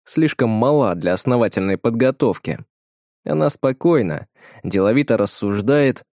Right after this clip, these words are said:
и планирует. Наблюдая за ней, я ловлю себя на мысли, что вижу в ней что-то новое. Теперь, после волн неприятия, агрессии и слез, в ней проявляется новая грань,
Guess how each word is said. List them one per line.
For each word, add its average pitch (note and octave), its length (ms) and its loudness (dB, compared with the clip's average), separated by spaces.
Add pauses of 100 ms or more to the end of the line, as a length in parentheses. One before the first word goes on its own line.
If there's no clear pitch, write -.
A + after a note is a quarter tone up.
(200)
и - 120 -4
планирует. B2+ 840 0 (600)
Наблюдая C3+ 500 2
за C3+ 140 2
ней, E3+ 240 2
я A#2+ 160 2
ловлю C3 260 2
себя A2+ 280 0
на A2+ 140 2
мысли, D3 580 -2 (280)
что - 220 -2
вижу C3 340 2
в A2+ 60 -2
ней C#3 160 2
что-то A#2 520 0 (300)
новое. A2+ 680 0 (580)
Теперь, A#2+ 500 0
после G2 560 -2
волн A#2+ 340 2
неприятия, F#2+ 880 0
агрессии G2 640 -2
и F#2 60 -2
слез, B2+ 520 0 (320)
в A#2 140 -4
ней D#3+ 140 2
проявляется B2+ 680 2
новая A2+ 460 2
грань, G#2+ 500 -2